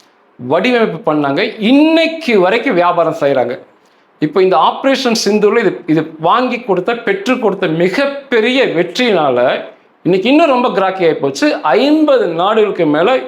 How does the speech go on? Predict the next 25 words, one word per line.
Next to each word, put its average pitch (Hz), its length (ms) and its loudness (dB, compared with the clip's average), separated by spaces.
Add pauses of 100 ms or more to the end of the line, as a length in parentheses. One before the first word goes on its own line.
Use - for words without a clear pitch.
(100)
இந்த 190 300 2
வகை 254 500 -2 (520)
ஏ-, 185 200 4
இந்த 156 520 2
பீரங்கியோட 202 520 2 (480)
யூனிட்டுகளை, 170 640 2 (360)
இது 135 260 -2
பேட்டரிம்பாங்க, 202 720 -2
மொத்த 190 440 -2
செட்டப்பும் 202 640 -2 (440)
வித்துருக்குறாங்க 160 480 0
இவங்க. 135 360 0 (1040)
நம்ம, 196 280 0 (180)
நம்ம 220 260 -2
வந்து 240 280 -2
போப்பர்ஸ்ல 277 380 -2
வந்து 226 240 -2
இரண்டு 240 300 2
பிரபல 262 640 -2
வகை 196 340 -2 (180)
பீரங்கிகள் 196 460 0
வந்து 214 160 0
நம்ம 151 240 0 (360)
பயன்படுத்திட்டு 208 500 -2
இருக்கிறோம். 127 320 -2